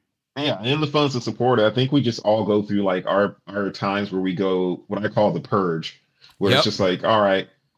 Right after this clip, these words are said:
Speaker 1: we're, we're gonna purge this, this, and this, and this, this, and this." And, like, for me with guitars, it's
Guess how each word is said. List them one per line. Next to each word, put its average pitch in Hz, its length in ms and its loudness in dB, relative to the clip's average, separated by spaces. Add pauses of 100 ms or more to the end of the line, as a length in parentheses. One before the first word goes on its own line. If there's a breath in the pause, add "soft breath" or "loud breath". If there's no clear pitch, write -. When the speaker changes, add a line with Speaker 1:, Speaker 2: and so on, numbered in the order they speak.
(140)
Speaker 1:
we're, 104 260 0
we're 104 80 -2
gonna 107 200 0
purge 120 360 2
this, 117 220 2
this, 117 220 0
and 104 120 -2
this, 120 260 0
and 98 120 -2
this, 110 140 -4
this, 104 180 -2
and 95 140 -4
this." 120 300 0 (300)
And, 92 540 -2
like, 104 320 0 (800)
for 127 80 0
me 143 200 2
with 135 140 2
guitars, 131 560 4
it's - 160 -8